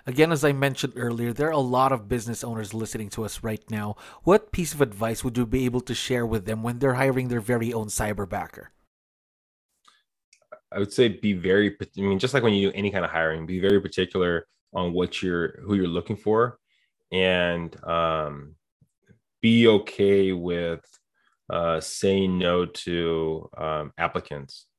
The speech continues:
Speaker 2: I mean, I, I think we
Speaker 1: Mm.
Speaker 2: got a decent amount of applicants when we first started looking, uh, and said no, said no, said no, um, and then found, found Nika that felt like a, a, a good fit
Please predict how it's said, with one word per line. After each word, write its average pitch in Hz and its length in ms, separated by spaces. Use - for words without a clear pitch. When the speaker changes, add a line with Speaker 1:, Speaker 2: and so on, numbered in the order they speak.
Speaker 2:
I - 60
mean, 85 140
I, 87 240
I - 20
think 98 300
we 104 160
Speaker 1:
Mm. 101 40
Speaker 2:
got 107 200
a 95 140
decent 98 320
amount 92 280
of 71 60
applicants 98 560
when 87 140
we 82 60
first 90 260
started 82 240
looking, 104 420
uh, 82 340
and 82 260
said 87 200
no, 87 280
said 87 260
no, 85 280
said 82 220
no, 82 540
um, 78 580
and 80 720
then 82 120
found, 80 520
found 95 200
Nika 90 460
that 87 260
felt 92 240
like 82 180
a, 80 400
a, - 40
a 82 40
good 82 220
fit 87 400